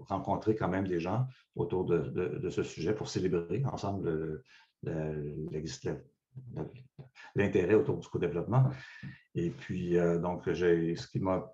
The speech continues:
plus, euh, allumé personnellement, c'est de, d'envisager quelque chose qui se ferait sur une base, euh,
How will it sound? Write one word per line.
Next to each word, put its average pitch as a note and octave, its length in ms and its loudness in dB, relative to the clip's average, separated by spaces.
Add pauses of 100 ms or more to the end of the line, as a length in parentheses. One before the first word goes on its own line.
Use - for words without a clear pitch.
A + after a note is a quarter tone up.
plus, - 380 0
euh, F2+ 240 2
allumé F2+ 360 0
personnellement, G2 580 0
c'est F2 160 -4
de, F2 120 2
d'envisager F2 520 0
quelque F#2 220 0
chose G#2 220 -6
qui - 120 -16
se F#2 120 -4
ferait F#2+ 280 -2
sur F2 160 -2
une D#2 80 0
base, F2 480 0
euh, D2+ 180 -2